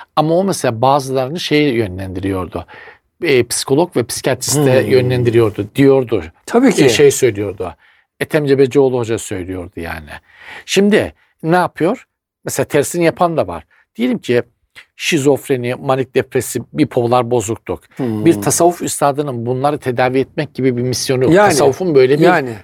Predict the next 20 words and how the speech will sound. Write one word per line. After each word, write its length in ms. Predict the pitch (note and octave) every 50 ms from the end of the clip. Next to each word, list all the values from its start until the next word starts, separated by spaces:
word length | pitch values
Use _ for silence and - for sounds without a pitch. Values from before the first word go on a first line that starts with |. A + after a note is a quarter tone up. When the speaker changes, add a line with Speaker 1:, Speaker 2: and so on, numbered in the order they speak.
| _ - -
Speaker 1:
böyle 280 | C3+ C3+ C#3 C#3 D3 C#3+
bir 80 | C#3
iş-, 220 | C#3 A#2 - - _
işlevi 440 | - D3+ - - - B2+ B2+ C#3 D3+
yok 280 | C3+ A#2 F#2 - - -
yani. 240 | F#2 D#2+ D#2 D2+ C#2+ D2+ - - - - - - _ -
Ama 260 | D3 D3+ D3 B2+ A#2+
diyelim 240 | B2+ C3 D#3+ G3 G#3
ki 240 | - - C#3 B2 - - - - - _ -
bir 80 | C#3+ F3
insan 420 | A3 A#3+ - - - C3 D#3 G#3 - _ _ _ - - _ -
varoluşsal 1080 | C3+ C3 C#3+ D3 E3+ E3+ E3+ D#3+ E3 E3+ - - - - D#3+ D3 D3+ E3 F3+ F3 D3+
boşluğa 520 | C#3 C3 - - - - C#3 C3 C3 B2+ A#2
düşmüş, 580 | G#2+ - - - F#2 E2+ - - - - - _ _ _ _ _ _ _ _ - -
yaşamın 460 | C#3+ C#3 C3 - - D3+ D3+ E3+ F3 - _
anlamını 520 | - C#3+ C3+ C3 C3 C3+ C3 C3+ C3+ C3+ C#3+
yitirmiş. 880 | C#3+ C3+ B2+ - - - C#3 B2+ A#2 A#2+ A#2+ G2+ - - - - - _ _ _ _ _ _ _ _ _ _ _ _ _ -
Bunlar 560 | D3 C3+ C3+ C#3+ D#3 D#3 D3 D3+ F3 A3 C#4 - _ _ _ _ _ _ _ _
hem 300 | _ - - G3 A3 A#3+
psikolojinin 1040 | - - - - - - - _ - D#3 C#3+ D3+ C#3 C3 C#3+ C3+ C3+ D3+ G3 C4+ B3+